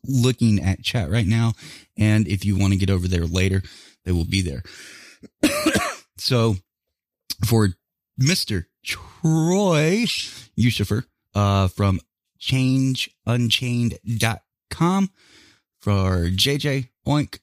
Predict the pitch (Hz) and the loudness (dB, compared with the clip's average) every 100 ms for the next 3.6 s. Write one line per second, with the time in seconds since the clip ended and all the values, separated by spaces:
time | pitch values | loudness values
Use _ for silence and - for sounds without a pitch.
0 | - 107 110 131 143 147 143 135 - - | -4 0 2 2 0 0 0 -2 -10 -8
1 | 147 151 101 92 90 92 92 104 135 135 | -2 0 2 0 0 0 0 0 -2 -2
2 | 196 - - - 110 101 - 87 - - | -2 -6 -10 -4 -4 -4 -4 -4 -4 -8
3 | - 95 - 90 127 | -2 -2 0 0 0